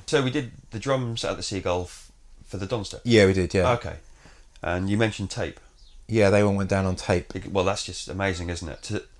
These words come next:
Speaker 1: to be able to remember that far back that we were actually tracking our drums onto reel-to-reel tape.
Speaker 2: Yeah.
Speaker 1: Um, if you said that to someone, you know, a youngster musician these days,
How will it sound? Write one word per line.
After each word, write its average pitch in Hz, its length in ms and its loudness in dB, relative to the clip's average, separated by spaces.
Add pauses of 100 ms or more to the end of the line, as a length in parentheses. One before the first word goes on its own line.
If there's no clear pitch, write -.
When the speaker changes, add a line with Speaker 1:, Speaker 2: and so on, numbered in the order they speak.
(240)
Speaker 1:
to 127 80 -2
be 139 120 0
able 139 140 4
to 127 120 -2
remember 104 340 0
that 101 180 0
far 90 200 -4
back 85 360 -8 (140)
that - 180 -6
we 92 100 -8
were 82 200 -6 (120)
actually 87 300 -12
tracking 85 360 -12
our 82 120 -8
drums 85 500 -10
onto 87 380 -8 (120)
reel-to-reel 90 520 -4
tape. 87 320 -4 (520)
Speaker 2:
Yeah. 101 320 4 (120)
Speaker 1:
Um, 87 500 -2 (140)
if 95 160 -10
you 113 80 -4
said 110 220 2
that - 160 -4
to 98 80 -12
someone, 87 540 -10
you 92 100 -8
know, 85 100 -4
a 87 60 -4
youngster 90 440 -6
musician 87 440 -8
these 87 200 -6
days, 76 380 -10